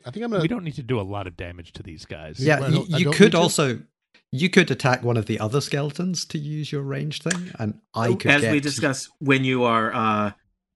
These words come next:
Speaker 4: he has disadvantage on any attack because somebody's right next to him.
Speaker 1: Oh, I see. So a range attack won't help 'cause I'm still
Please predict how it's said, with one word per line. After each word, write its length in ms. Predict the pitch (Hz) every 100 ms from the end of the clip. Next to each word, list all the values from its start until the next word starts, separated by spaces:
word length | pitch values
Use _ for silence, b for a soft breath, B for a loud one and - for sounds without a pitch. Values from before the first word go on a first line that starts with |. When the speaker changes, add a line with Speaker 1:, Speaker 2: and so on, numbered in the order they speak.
| _ -
Speaker 4:
he 200 | 143 135
has 160 | 123
disadvantage 520 | 143 127 120 117 110
on 160 | 107 110 120
any 240 | 117 113
attack 480 | 107 110 110 110 -
because 300 | 104 - 104
somebody's 340 | 107 104 90
right 140 | 104 90
next 200 | - -
to 80 | -
him. 120 | - _ _ _ _ _ _ _ _ _ _
Speaker 1:
Oh, 120 | 117
I 120 | 104
see. 200 | 101 90
So 220 | - 110 101
a 100 | 98
range 240 | 117 135 131
attack 300 | 135 120 120
won't 140 | 113
help 180 | 110 104
'cause 120 | -
I'm 160 | 95 92
still 400 | - 101 92 87